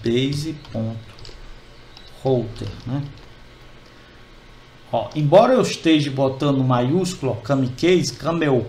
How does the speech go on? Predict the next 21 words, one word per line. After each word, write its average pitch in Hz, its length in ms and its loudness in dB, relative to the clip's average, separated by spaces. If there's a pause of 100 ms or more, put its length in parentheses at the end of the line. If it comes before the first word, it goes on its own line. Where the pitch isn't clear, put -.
case, 143 420 0
né? 147 180 -2 (380)
R, 135 540 6 (160)
tudo, 143 240 -6
vocês 156 240 2
vão 160 240 2
ver 165 220 2
lá 143 240 6
no, 139 240 0
no, 123 340 -2 (600)
onde 139 240 4
ele 113 160 0
salva, 147 580 6 (100)
que 139 160 -4
é 143 80 2
minúsculo. 147 560 -4 (220)
Eu 135 100 -6
mostro 147 380 -2
já 143 140 4
pra 143 160 -4
vocês. - 520 -8